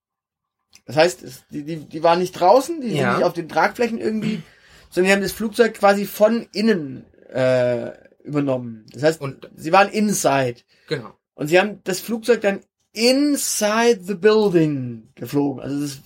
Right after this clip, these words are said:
Speaker 1: die sind dann in das
Speaker 2: Aber
Speaker 1: Gebäude
Speaker 2: wäre das
Speaker 1: hinein.
Speaker 2: nicht into the building?
Speaker 1: Ja, aber dann war's ja inside.
Speaker 2: Dann war's inside.
Speaker 1: Dann war's inside. Also, they flew the plane into the building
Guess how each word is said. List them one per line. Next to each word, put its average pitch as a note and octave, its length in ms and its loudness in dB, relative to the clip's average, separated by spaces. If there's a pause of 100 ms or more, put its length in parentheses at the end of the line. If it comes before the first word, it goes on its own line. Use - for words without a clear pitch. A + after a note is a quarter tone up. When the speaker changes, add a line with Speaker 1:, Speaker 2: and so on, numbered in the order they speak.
Speaker 1:
die D3+ 100 -12
sind F3+ 140 -4
dann G3 120 0
in A3 260 0
das F#3+ 220 2
Speaker 2:
Aber D#3+ 100 -2
Speaker 1:
Gebäude E3+ 340 4
Speaker 2:
wäre C#3 80 0
das B2+ 80 -2
Speaker 1:
hinein. B2+ 160 -2
Speaker 2:
nicht A#2 280 -10
into E3+ 680 -6 (100)
the F#3 100 -2
building? G#3 600 -6 (840)
Speaker 1:
Ja, F#3 200 2
aber F#3+ 180 6
dann F3+ 240 2
war's G3 200 4
ja G#3 60 2
inside. F#3+ 480 0
Speaker 2:
Dann F3 160 2
war's D3 300 -2
inside. B2+ 240 -10
Speaker 1:
Dann F#3 140 2
war's G#3+ 160 4
inside. G3 240 2
Also, D3+ 480 -2
they F#3 180 2
flew C4 440 -4
the G3+ 280 -2 (300)
plane A#3 520 2 (320)
into D4+ 1120 2
the G3+ 180 -2
building B3+ 800 0